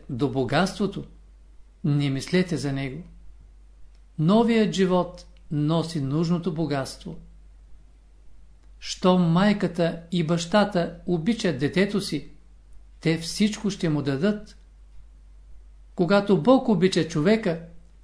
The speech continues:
ще му даде всичко, което му е необходимо. Бог е вложил в човека най-голямото богатство: ум,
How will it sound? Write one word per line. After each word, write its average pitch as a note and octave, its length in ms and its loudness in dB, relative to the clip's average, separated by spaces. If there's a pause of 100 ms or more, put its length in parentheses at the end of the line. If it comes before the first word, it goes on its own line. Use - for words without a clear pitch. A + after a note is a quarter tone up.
ще - 240 -4
му D3 120 -2
даде C#3+ 320 -2
всичко, G3+ 680 -2 (140)
което F3+ 360 0
му F3+ 160 4
е F3+ 60 0
необходимо. E3 720 -2 (1400)
Бог F#3 400 2
е F#3 60 6
вложил G3+ 520 2
в - 100 -8
човека F3 640 0 (200)
най-голямото G3+ 960 2
богатство: D#3 600 -2 (600)
ум, F#3+ 380 2